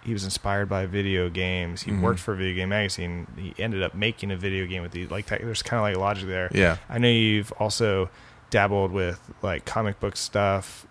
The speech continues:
Speaker 1: uh, occasionally, or even on the site, there's, like, um, Ninja Town
Speaker 2: Oh, the Life in Ninja
Speaker 1: strips,
Speaker 2: Town comic,
Speaker 1: like,
Speaker 2: yeah.
Speaker 1: like,
Speaker 2: That's
Speaker 1: kinda
Speaker 2: a more
Speaker 1: things like
Speaker 2: recent,
Speaker 1: that.
Speaker 2: recent
Speaker 1: Um,
Speaker 2: thing.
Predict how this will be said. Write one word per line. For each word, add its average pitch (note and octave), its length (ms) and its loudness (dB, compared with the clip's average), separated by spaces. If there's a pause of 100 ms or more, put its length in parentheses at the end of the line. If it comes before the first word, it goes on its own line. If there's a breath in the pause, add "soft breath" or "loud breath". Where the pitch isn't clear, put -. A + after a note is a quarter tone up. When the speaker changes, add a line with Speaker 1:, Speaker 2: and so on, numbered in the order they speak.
Speaker 1:
uh, - 220 -8
occasionally, F#2+ 840 -2
or E2 580 -2
even F2+ 440 -6
on G2 160 -2
the F2 80 -6
site, G2 340 0
there's, F#2+ 240 -4
like, F2 300 -4 (500 loud breath)
um, E2+ 560 -2 (680)
Ninja G#2+ 280 2
Town F#2 640 0
Speaker 2:
Oh, G2 80 4
the G2 100 6
Life F#2 300 6
in F#2 80 2
Ninja F2+ 180 4
Speaker 1:
strips, F#2 180 2
Speaker 2:
Town E2+ 220 4
comic, F2 300 0
Speaker 1:
like, F#2+ 180 0
Speaker 2:
yeah. D#2+ 300 4
Speaker 1:
like, D2+ 180 -2
Speaker 2:
That's C3+ 260 10
Speaker 1:
kinda C3+ 140 4
Speaker 2:
a - 20 8
more G#2+ 100 8
Speaker 1:
things F#2+ 140 4
like G2 80 6
Speaker 2:
recent, F#2+ 180 2
Speaker 1:
that. G2 320 2 (540 loud breath)
Speaker 2:
recent G#2 360 6
Speaker 1:
Um, F2+ 100 0
Speaker 2:
thing. C#2+ 240 -2